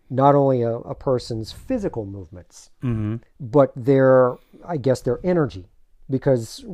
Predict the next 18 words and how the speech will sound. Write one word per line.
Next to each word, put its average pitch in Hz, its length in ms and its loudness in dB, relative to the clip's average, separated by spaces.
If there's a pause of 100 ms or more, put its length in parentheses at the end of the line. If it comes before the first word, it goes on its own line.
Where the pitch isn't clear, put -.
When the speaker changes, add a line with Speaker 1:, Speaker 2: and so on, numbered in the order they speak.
(140)
Speaker 1:
we're 147 380 2
able 160 340 2
to 143 200 -4
pick - 360 -4
up - 160 -2
that 131 180 -4
sensitivity. 117 720 -4 (120)
Speaker 2:
Yep. 104 240 -10 (640)
Speaker 1:
And 147 320 4
sometimes 180 420 -2
you 185 60 -6
just 165 220 -4
know 147 640 0
when 143 600 -2
a 165 100 -10
person 143 580 -2
is 127 240 -6
receptive, 117 800 -6